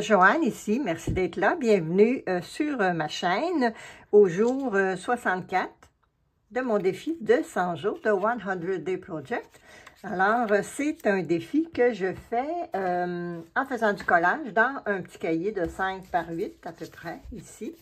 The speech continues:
mon Canson en mix média, et, euh,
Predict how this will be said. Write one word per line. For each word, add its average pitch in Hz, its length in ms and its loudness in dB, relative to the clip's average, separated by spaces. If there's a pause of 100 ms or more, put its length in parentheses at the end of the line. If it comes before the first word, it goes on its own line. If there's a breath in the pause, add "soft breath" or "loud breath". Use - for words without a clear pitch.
(1300 loud breath)
mon 170 140 -12
Canson 165 540 -8 (1000)
en 151 200 -8
mix 151 240 -12
média, 196 340 -4 (380 loud breath)
et, 262 440 0
euh, 185 600 2